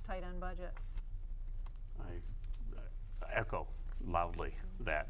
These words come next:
Speaker 2: and, uh, i-, it's, it's great, uh, the participation, and you just see in the Booster Bash now that everybody playing together to bring the whole thing up is wonderful.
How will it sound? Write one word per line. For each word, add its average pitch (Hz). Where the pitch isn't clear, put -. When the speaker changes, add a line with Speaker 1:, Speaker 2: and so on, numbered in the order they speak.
Speaker 2:
and, 80
uh, -
i-, -
it's, -
it's -
great, 82
uh, -
the -
participation, -
and 78
you 85
just 85
see -
in 82
the 80
Booster 80
Bash 76
now 76
that -
everybody -
playing 78
together 76
to -
bring 80
the 76
whole 76
thing 76
up 73
is -
wonderful. -